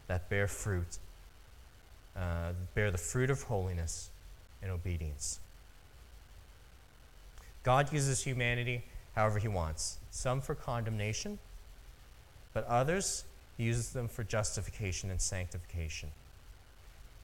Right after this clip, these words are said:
Again, this demonstrates how worthy of glory God is. God is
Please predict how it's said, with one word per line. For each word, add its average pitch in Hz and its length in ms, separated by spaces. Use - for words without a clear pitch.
Again, 135 380
this 156 200
demonstrates 147 560
how 151 180
worthy 139 540
of 110 200
glory 135 400
God 90 300
is. 85 320
God 165 420
is 110 240